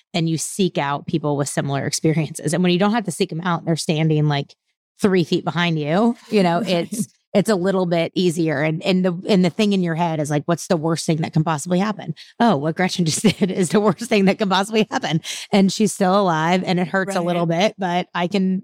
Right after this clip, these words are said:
Speaker 1: you know, I can do that too. And at least, you know, in your head, you build it up. And when, when other people, and you can share those experiences right off the bat, it makes it a little bit easier.
Speaker 2: Yeah. Well, and I think for girls, especially too, 'cause girls can be very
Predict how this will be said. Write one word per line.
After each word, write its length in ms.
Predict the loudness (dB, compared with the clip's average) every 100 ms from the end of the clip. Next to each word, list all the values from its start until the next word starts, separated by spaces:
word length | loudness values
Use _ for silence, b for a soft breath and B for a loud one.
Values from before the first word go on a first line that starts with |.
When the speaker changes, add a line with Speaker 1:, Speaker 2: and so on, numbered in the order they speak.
| -2
Speaker 1:
you 140 | 0
know, 180 | 0 -4 -2
I 100 | 0
can 140 | 2
do 120 | 4
that 180 | 2 2
too. 220 | 0 2
And 100 | 0
at 100 | 0
least, 320 | 0 0 -2 -12 B B B
you 80 | 4
know, 80 |
in 100 | 4 2
your 120 | 0
head, 380 | 0 2 2 0
you 120 | 0
build 300 | 0 0 2
it 100 | 0
up. 280 | 0 -2 -2
And 180 | -2 0
when, 240 | 2 2
when 160 | 2 2
other 280 | 2 0 0
people, 420 | -4 -2 -2 0
and 120 | 0
you 80 | 0
can 140 | 2
share 380 | 0 0 -2 -2
those 200 | 0 0
experiences 880 | 0 -2 0 2 2 0 2 0 0 B B B -2
right 160 | 0 0
off 120 | -4
the 60 | -6
bat, 240 | -4 -4
it 80 | -2
makes 260 | -2 0
it 80 | -2
a 60 | -2
little 140 | -2
bit 160 | -2 0
easier. 360 | 0 0 0 -2 -4
Speaker 2:
Yeah. 360 | -4 -4 -4 -8 -12 -2
Well, 100 | 0 2
and 100 | 2
I 60 |
think 200 | 0 -2
for 100 | 0 0
girls, 540 | 2 2 2 -2 0
especially 540 | 0 0 -2 -2 0 -2
too, 280 | 0 0 2
'cause 200 | 0 0
girls 440 | -2 0 0 0
can 160 | 2 2
be 120 | 2
very 440 | 0 0 0 -2